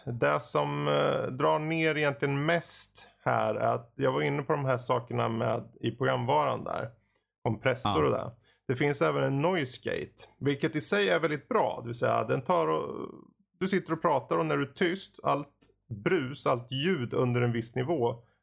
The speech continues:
Speaker 1: det tar den bort. Och det är ju bra. Tyvärr så kan du inte ändra det själv lite, så om du till exempel pratar väldigt tyst, då kanske den snärtar av lite i din inledande
Speaker 2: Ja, just
Speaker 1: bokstav då
Speaker 2: det,
Speaker 1: eller
Speaker 2: det,
Speaker 1: någonting.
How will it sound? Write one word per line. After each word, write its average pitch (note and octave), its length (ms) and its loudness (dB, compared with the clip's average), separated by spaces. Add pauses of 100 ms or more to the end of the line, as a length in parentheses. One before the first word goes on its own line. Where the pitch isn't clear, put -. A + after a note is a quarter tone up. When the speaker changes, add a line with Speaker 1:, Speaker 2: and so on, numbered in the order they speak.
Speaker 1:
det G3 60 -4
tar G3 200 0
den G3 140 -2
bort. - 260 -4 (500)
Och D#3 100 -2
det G3 60 2
är B3+ 80 2
ju F3+ 60 -2
bra. G#2+ 280 0 (520)
Tyvärr E3+ 240 2
så - 100 -14
kan G#3+ 120 2
du A3 40 4
inte G#3 200 -2
ändra D#3 400 2
det C#3 120 2
själv G3 400 0
lite, A#2 360 -2
så C3 200 2
om B2+ 380 -2
du C#3+ 220 0
till - 160 -4
exempel B2 640 0 (440)
pratar E3 360 2
väldigt A#2+ 320 0
tyst, - 460 -2
då C3 300 0 (140)
kanske C3+ 300 0
den B2+ 100 2
snärtar C3+ 420 0
av C3 200 2
lite A2 260 -6
i A2+ 40 -8
din A#2 140 -2
inledande A2+ 920 0 (720)
Speaker 2:
Ja, E3 140 4
just G#3+ 220 0
Speaker 1:
bokstav - 320 2
då D3 60 -2
Speaker 2:
det, C3+ 100 2
Speaker 1:
eller - 180 -4
Speaker 2:
det, - 60 0
Speaker 1:
någonting. A#2+ 400 -4